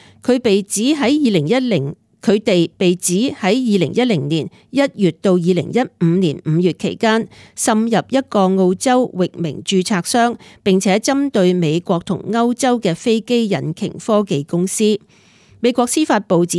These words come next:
黑客嘅目的係盜取知識產權，包括一種商用飛機渦輪線引擎嘅機密資料。而中國國有航天公司正在開發一種類似嘅商用飛機引擎。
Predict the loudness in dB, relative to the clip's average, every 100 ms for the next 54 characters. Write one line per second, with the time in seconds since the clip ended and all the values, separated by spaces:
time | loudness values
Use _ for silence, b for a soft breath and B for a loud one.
0 | -2 -2 -2 -2 0 0 -2 -2 -2 -2
1 | B B B 2 2 0 -4 0 0 0
2 | 0 0 0 -2 -2 -2 -4 -2 0 -2
3 | -2 b b -2 0 2 2 0 0 0
4 | 0 0 2 0 0 0 0 0 0 0
5 | 0 0 2 0 -2 -2 2 2 2 -2
6 | -4 -2 -4 -2 -4 -4 0 0 0 -2
7 | -4 -6 -2 0 2 2 2 0 B B
8 | B B 0 2 2 0 0 0 0 -2
9 | 0 0 0 0 -2 -2 -2 0 -2 0
10 | 0 2 0 0 0 0 0 0 -2 B
11 | B B 0 0 2 2 0 0 -2 0
12 | -2 0 0 2 0 -2 0 0 2 2
13 | 0 -2 -4 -6